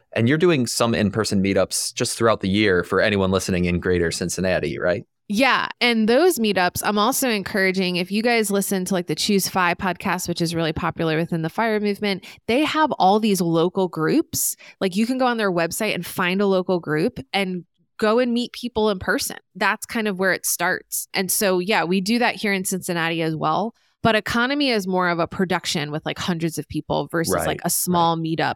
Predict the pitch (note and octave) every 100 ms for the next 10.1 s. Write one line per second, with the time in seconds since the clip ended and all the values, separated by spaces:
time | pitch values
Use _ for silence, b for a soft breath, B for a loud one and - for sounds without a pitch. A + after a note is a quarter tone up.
0 | - D#3 - D3+ C#3 D3+ D#3+ C#3+ D3 D3+
1 | - - G3+ - _ G2+ F#2 F2 G2 F2
2 | E2 - F#2+ F#2+ G2+ - G2 - G#2+ F#3
3 | - F#2 F#2+ F2+ F2+ G2+ A#2+ F2+ G2 B2
4 | - G#2+ G#2+ G#2+ G#2+ G2 A2 A#2+ A#2 A#2
5 | G2 F#2 F2 - _ _ G2 G#2+ G#2 G2
6 | G#2 G2+ G2+ G#2+ G2+ F#2+ G#2 F#2+ G2+ F#2+
7 | B2 C3+ C3 C3+ - F#2+ G2+ D#3 D#3 D3+
8 | D#3 - B2 A#2+ A#2 G#2+ G2+ G2 - G2
9 | G2 G2 F#2 G2 F#2+ - F2 F2 E2+ F2
10 | F2+